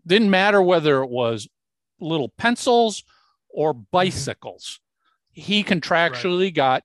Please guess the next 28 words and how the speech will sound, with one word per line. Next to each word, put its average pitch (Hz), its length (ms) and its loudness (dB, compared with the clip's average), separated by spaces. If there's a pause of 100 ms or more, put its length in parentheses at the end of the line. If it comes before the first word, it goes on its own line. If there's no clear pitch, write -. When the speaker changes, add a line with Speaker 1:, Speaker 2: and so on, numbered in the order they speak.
Speaker 1:
twelve 156 540 0
samples 135 800 -8
of 127 320 -4 (240)
everything 156 680 -4 (120)
and 127 320 -4 (800)
Speaker 2:
Mm-hmm. 131 120 -16
Speaker 1:
box 165 380 -2
loads 190 420 2
of 185 120 -2 (100)
crap, 151 560 -6 (220)
every 214 440 -2
single 214 600 -6
item. 156 420 -6
And, 123 160 -14 (380)
you 170 80 -2
know, 160 220 2 (260)
think 254 280 2
of 220 200 -4
everything 202 520 -2
that 190 160 -6
was 165 200 -4
released 165 680 -6
since - 540 -6 (580)
at 151 120 -4
least 214 320 0
ninety-six 180 680 -4
on. 113 300 -6 (1400)
Speaker 2:
Mm-hmm. 151 220 -12